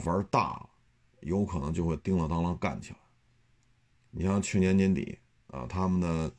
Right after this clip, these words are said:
军方的高层人物就说了啊，谁要敢支持八零后，他们一定要报复啊，那意思就是收拾，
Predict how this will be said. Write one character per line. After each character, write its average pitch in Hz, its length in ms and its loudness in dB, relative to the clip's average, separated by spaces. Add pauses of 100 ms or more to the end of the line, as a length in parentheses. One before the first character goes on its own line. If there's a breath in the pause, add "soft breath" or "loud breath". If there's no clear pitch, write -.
(400 soft breath)
军 101 260 4
方 98 180 4
的 85 120 2
高 98 200 6
层 92 200 4
人 87 240 4
物 87 60 4
就 82 100 4
说 92 340 4
了 - 160 -12 (320)
啊， 55 280 -4
谁 - 220 -4
要 95 140 2
敢 80 220 -2
支 98 200 2
持 95 160 -2
八 92 200 2
零 95 200 4
后， 90 240 2 (300)
他 92 160 -4
们 92 160 2
一 95 80 4
定 98 80 6
要 92 180 4 (360)
报 135 200 6
复 - 160 -12 (880 soft breath)
啊， - 300 -10
那 87 80 -2
意 107 220 6
思 98 160 2
就 101 100 4
是 92 160 4
收 120 300 6
拾， 95 420 6